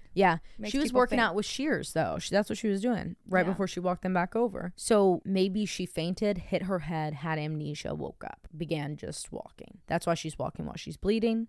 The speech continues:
Speaker 1: That's why she's holding. That's why she's going, r-,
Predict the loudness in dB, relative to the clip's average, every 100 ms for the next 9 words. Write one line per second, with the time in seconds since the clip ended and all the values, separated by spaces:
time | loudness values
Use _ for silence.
0 | -4 -2 -2 -4 -4 -4 -4 -8 -8 -8
1 | -8 0 2 2 2 0 0 -2 -4 -4
2 | -2 -4 -6 -6 -6 -6 -6 -6 -8 -12
3 | -16 -10 -4 -4